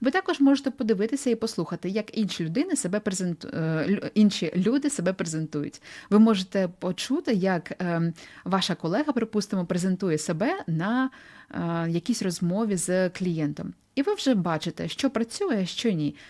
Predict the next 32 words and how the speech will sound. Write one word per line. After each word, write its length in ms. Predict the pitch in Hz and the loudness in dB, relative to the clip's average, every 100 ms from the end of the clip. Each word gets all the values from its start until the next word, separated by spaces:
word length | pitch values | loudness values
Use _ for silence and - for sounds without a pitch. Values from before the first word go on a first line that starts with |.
| - | -4
І 100 | 220 | 0
далі 240 | 233 415 302 | 2 2 2
ви 140 | 190 | 2
можете, 760 | 185 208 208 - 180 170 165 - | 0 0 -2 -2 0 0 -2 -4
ем, 400 | 175 170 160 - | -2 0 0 -2
зробити 640 | 175 185 175 190 240 - | -2 0 0 2 0 0
оцей 580 | 175 165 - 180 170 165 | 0 0 -2 0 0 0
elevator 480 | 185 190 190 175 175 | 0 0 0 -2 -4
pitch 300 | - 349 - - _ | -2 -4 -4 -14 _
для 120 | 330 | -4
себе, 360 | 427 175 147 - - _ - - - - - | -2 -2 -2 -6 -12 _ -20 -20 -20 -20 -6
е, 120 | 170 156 | 0 2
згідно 320 | 196 220 180 | 2 2 0
з 60 | - | 0
тим, 200 | 294 415 | -2 -2
що 340 | 392 - - 175 | -6 -4 0 0
прийнято 560 | - 180 269 349 359 359 | 0 0 0 0 -6 -8
в 60 | - | -10
цій 180 | - 208 | -6 -4
компанії. 520 | 180 160 135 147 - _ - - - 214 | -4 -6 -6 -8 -10 _ -20 -16 -8 0
Якщо 400 | 214 - 403 415 | 2 2 2 2
ви 240 | 170 165 - _ _ _ | 2 0 -6 _ _ _
позиціонуєте 720 | 208 196 190 208 190 240 226 | -2 -2 0 2 4 4 2
себе, 440 | 180 170 202 240 - - | -2 2 2 2 -2 -6
е, 100 | 180 | -4
і 240 | 190 185 175 - | 0 2 0 -2
готуєте 500 | 180 202 208 202 190 | -4 -2 0 0 -2
свій 240 | 175 196 190 | -4 -4 -2
elevator 480 | 180 175 180 170 151 | -2 0 0 -2 -4
pitch 440 | - 294 - - _ - - | -2 -2 -2 -10 _ -20 -10
для 400 | 165 180 180 165 | -2 2 2 2
співбесіди 640 | - 151 139 147 196 233 | 0 -4 -2 -4 -4 -4